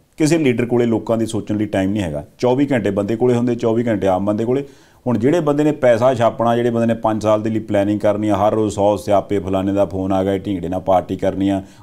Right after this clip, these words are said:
ਉਹਦੀ ਲੱਤ ਖਿੱਚਣੀ ਆ, ਉਹਦੀ ਲੱਤ ਤੋਂ ਬਚਣਾ ਹੀ ਹੋ, ਇੰਨੀਆਂ ਸਾਰੀਆਂ ਉਲਝਣਾਂ ਦੇ ਵਿੱਚ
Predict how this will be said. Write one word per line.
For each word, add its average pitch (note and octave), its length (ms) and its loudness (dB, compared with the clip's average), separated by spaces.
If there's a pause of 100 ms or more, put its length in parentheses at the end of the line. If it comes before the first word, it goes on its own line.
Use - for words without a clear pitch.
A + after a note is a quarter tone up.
ਉਹਦੀ A2 260 0
ਲੱਤ G2 240 0
ਖਿੱਚਣੀ G2+ 380 -2
ਆ, G2+ 60 2
ਉਹਦੀ G2+ 180 0
ਲੱਤ G2 220 0
ਤੋਂ F#2+ 80 -4
ਬਚਣਾ F#2 300 -2
ਹੀ G#2 120 0
ਹੋ, G2+ 160 -2 (400)
ਇੰਨੀਆਂ G3 440 2
ਸਾਰੀਆਂ F#3 420 -2
ਉਲਝਣਾਂ E3+ 380 0
ਦੇ D#3 80 2
ਵਿੱਚ A#2 360 0